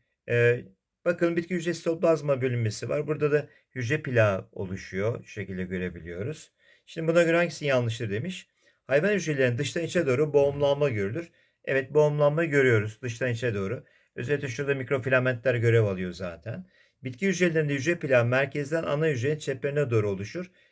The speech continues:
Evet, merkezden ana hücrenin çeperine doğru oluşuyor. Bakın hücre plağı şu anda meydana geliyor. Bunda evet. Hücre plağı oluşumunda Golgi organeli görev alır. Özellikle selülozun sentezine görev alan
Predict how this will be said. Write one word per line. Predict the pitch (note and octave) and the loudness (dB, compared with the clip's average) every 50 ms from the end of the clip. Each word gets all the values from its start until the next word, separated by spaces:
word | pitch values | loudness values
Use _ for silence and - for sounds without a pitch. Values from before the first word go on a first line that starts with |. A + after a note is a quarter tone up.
| _ _ _ | _ _ _
Evet, | - B2+ A#2 A2+ A2+ A#2 | 0 2 2 2 0 0
merkezden | C3 C3+ C#3 C#3+ C#3 D#3 D3 D3 B2 A#2 - - | 0 2 2 2 0 0 -2 -2 -2 -2 -2 0
ana | F2 C#3 C#3 D3 | 0 0 2 2
hücrenin | D3+ B2+ A2 B2+ D3 C#3 | 0 -2 -2 -4 -4 -4
çeperine | - - C3+ B2+ A2+ C3+ C3+ C#3 C#3 C3 A#2 | -4 -4 -6 -4 -2 -2 -2 0 0 0 2
doğru | A2+ G2+ G#2 | 2 2 2
oluşuyor. | G2+ F#2+ F2+ F2+ - - C3 D#3 F#3 F#3 - _ _ _ _ - | 0 -2 -6 -8 -10 -8 -6 -6 -6 -8 -12 _ _ _ _ -16
Bakın | A#2 A2+ C#3 C3+ | -12 -10 -6 -4
hücre | C3 A#2+ A2+ C#3+ C#3 - | -4 -2 0 0 0 0
plağı | B2+ A2+ A2 G#2 G#2 G2 | 2 2 2 2 2 0
şu | - G2+ | -2 -4
anda | G2 F#2+ F#2+ F#2 | -4 -2 -4 -4
meydana | F2+ F#2 F#2 F2+ F#2 F2+ F#2 F2+ | -4 -4 -6 -6 -8 -8 -8 -8
geliyor. | E2+ F2 D#2+ D#2 F2+ G2 A#2+ D3+ D#3+ - _ _ _ _ _ _ | -10 -12 -12 -10 -6 -6 -6 -6 -8 -12 _ _ _ _ _ _
Bunda | - A#2+ A2+ G2 F#2+ | -2 -2 0 0 0
evet. | F2+ F2 G2 C3+ E3 - _ _ _ _ _ _ - | 0 0 -2 -4 -6 -6 _ _ _ _ _ _ -8
Hücre | A#2+ B2 F3+ F3+ | -4 -2 -2 0
plağı | F#3 E3+ F3 E3+ | 2 2 4 4
oluşumunda | E3+ D#3+ D#3+ F3 E3 E3+ E3 | 4 2 0 -2 -2 0 2
Golgi | C3+ D3+ D#3+ D#3+ D3+ D#3 | 6 8 6 6 6 6
organeli | D#3 D3+ D3 C#3+ C#3+ D3 D3 D3 C3+ | 4 4 4 2 -2 -2 -2 -4 -2
görev | B2+ C3 C3 C#3+ D3 B2+ | 0 0 2 2 2 2
alır. | B2 A#2+ C#3+ D#3+ - _ _ _ _ _ _ _ - | 0 -2 -2 -4 -8 _ _ _ _ _ _ _ -10
Özellikle | - A2+ A2 F3 F#3+ F#3+ F#3 D#3+ C#3 | -6 -4 -2 -2 -2 -2 -2 -4 -4
selülozun | - - D3+ C#3+ D3 D#3+ D#3 D3 E3 E3 | -2 -2 -2 0 0 0 -2 0 -2 -2
sentezine | D#3 - D3+ D3+ D3 C#3+ C3 B2+ C#3 C#3+ | 0 2 2 2 2 0 -4 -8 -6 -4
görev | B2 B2+ C#3 D3+ D#3+ D#3 | 0 4 6 6 6 6
alan | C#3+ C3 B2 A#2 | 4 4 2 0